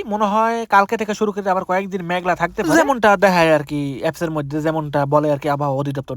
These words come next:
দর্শক, ছোট একটা রাস্তা বানায় না, কিন্তু এই ধরনের রাস্তাগুলোর মধ্যে দাঁড়াতে এত পরিমাণে ভালো লাগে। কারণ সুন্দর একটা জুতা পরে যদি সাগরের পাড়ে আসেন, কখনই মনে চাইবে না ওই জুতাটারে বালির মধ্যে নামাইয়া তারপর গোসল করেন আর কি, বালি দিয়ে। বালি জুতার মধ্যে কখনোই ঢুকাইতে চাইবেন না, তখনই মন চাইবে যে এই ধরনের রাস্তাগুলোর উপরে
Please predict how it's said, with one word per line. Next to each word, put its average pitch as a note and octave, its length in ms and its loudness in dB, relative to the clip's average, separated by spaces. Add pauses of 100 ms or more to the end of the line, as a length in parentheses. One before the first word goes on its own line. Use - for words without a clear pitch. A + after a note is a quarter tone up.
দর্শক, G3+ 180 4 (280)
ছোট E3+ 140 6 (120)
একটা G#3+ 120 2 (100)
রাস্তা G3 240 2
বানায় G3 180 2
না, F3+ 80 -4
কিন্তু F3 220 -4
এই A#3 120 2
ধরনের G#3+ 260 0
রাস্তাগুলোর G3 380 -4
মধ্যে F#3+ 220 -6
দাঁড়াতে F3 240 0 (160)
এত - 100 -14 (120)
পরিমাণে G3 280 -2 (100)
ভালো F3 160 4
লাগে। F#3 140 0 (320)
কারণ C4+ 160 6 (240)
সুন্দর A3+ 240 4
একটা A#3+ 160 -4
জুতা G#3 160 2
পরে B3 200 2
যদি A3 180 -4
সাগরের G#3 300 2
পাড়ে G3+ 200 0
আসেন, F3 220 -10
কখনই C#4+ 260 -2
মনে C4 160 -6
চাইবে C#4 220 -2
না A3 40 0 (300)
ওই C4+ 140 6
জুতাটারে G#3 380 0 (300)
বালির F3+ 280 4
মধ্যে E3+ 200 -2 (260)
নামাইয়া F3 400 2
তারপর D#3+ 240 4 (220)
গোসল D#3+ 240 0
করেন C#3 220 0
আর A#2+ 80 -8
কি, C#3 140 -12
বালি D3 220 2
দিয়ে। B2 120 -12 (120)
বালি E3 220 2 (240)
জুতার D#3+ 200 -2
মধ্যে D#3 180 -4
কখনোই F3+ 300 0
ঢুকাইতে D#3+ 300 -4
চাইবেন D3 260 0
না, B2 40 -6 (420)
তখনই B3+ 340 4
মন G#3 160 -4
চাইবে F#3+ 200 2
যে E3+ 80 0
এই F3 80 2
ধরনের E3 220 2
রাস্তাগুলোর D3+ 380 0
উপরে D3+ 140 -2